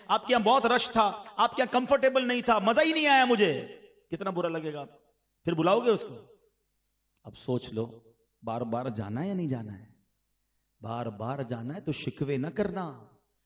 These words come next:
शिकायत न करना, बल्कि मेहमानों की खिदमत करना। हाँ, फिर देखो, किसी हाजी की दुआ लगेगी ना, तुम्हें बार बार मौका मिलता रहेगा,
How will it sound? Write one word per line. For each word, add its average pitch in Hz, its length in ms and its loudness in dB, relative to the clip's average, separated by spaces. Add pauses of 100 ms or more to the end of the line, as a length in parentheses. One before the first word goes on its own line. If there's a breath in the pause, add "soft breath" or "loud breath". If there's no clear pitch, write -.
(140)
शिकायत 156 600 -2
न 175 120 -2
करना, 180 720 -8
बल्कि 131 240 -4
मेहमानों 117 520 -2
की 131 120 -12
खिदमत 127 420 -2
करना। 107 440 -16 (420)
हाँ, 135 480 -4
फिर 139 180 -2
देखो, 143 320 -4
किसी 147 280 -10
हाजी 131 280 -4
की 135 140 -4
दुआ 135 240 4
लगेगी 135 400 0
ना, 151 260 -8 (240 soft breath)
तुम्हें 135 240 -6
बार 120 260 0
बार 131 260 0
मौका 117 320 0
मिलता 101 300 -8
रहेगा, 98 420 -16